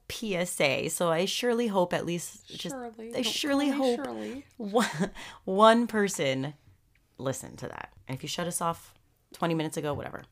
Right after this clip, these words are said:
Speaker 1: It's fine. Um, I should finally give you my rating. This holds zero value. It's just my opinion. The actual movie was strange. It was odd and kind of made me just, like, watch with my mouth, like,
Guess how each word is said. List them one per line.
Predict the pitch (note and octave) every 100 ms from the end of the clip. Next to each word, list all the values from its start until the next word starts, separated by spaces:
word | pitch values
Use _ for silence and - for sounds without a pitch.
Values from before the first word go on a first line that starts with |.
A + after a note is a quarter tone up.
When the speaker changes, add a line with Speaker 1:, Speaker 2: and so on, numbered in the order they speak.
| _ _ _ -
Speaker 1:
It's | -
fine. | - - _ - - - - -
Um, | F#3 F#3+ F#3
I | -
should | G#3 G3
finally | A3 A3 A#3+
give | A3+
you | G#3+
my | F3
rating. | B2+ A2+ F2 A#2+ C#3 -
This | D3
holds | - D#3 C3
zero | D3+ F3 F#3
value. | C#3+ A#2 C3 B2+
It's | C3+
just | - C3
my |
opinion. | - - - - - - - - -
The | - D#3+
actual | F3 - A3+
movie | A3 G#3 F#3
was | D#3 C#3 - _ _ _
strange. | - C#3+ B2+ C3 D3 - -
It |
was | C3 -
odd | A#2 A2 B2+ E3 - _ - - - -
and | C#3
kind | - D3 D3+
of | D3+
made | D3+
me | D3+
just, | C#3+ C#3 C3
like, | B2+
watch | A#2 A#2+ B2+ -
with | D3+
my | C#3 B2
mouth, | A#2 A#2+ C#3 -
like, | A2+ -